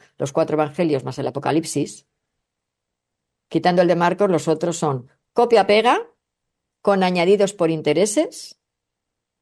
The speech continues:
más los dos, Juan y Apocalipsis, que ni siquiera tenían que ver con ninguno que estuviera, ningún apóstol de Jesús. Bien, pues eso,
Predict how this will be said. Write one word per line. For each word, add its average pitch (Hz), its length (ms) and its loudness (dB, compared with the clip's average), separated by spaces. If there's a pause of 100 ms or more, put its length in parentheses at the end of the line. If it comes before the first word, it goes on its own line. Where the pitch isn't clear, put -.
(140)
más 202 680 -2 (2000)
los 170 240 2
dos, 233 540 0 (180)
Juan 165 320 0
y 151 80 -4
Apocalipsis, 233 640 -2
que 196 140 2
ni 185 120 2
siquiera 220 680 0 (520)
tenían 180 340 0
que 180 120 2
ver 208 180 2
con 190 140 2
ninguno 175 680 -2
que - 80 -8
estuviera, 151 440 0
ningún 160 220 -4
apóstol 170 480 -2
de 135 80 -6
Jesús. - 440 -14 (1900)
Bien, 170 300 -2
pues 139 160 -4
eso, - 480 0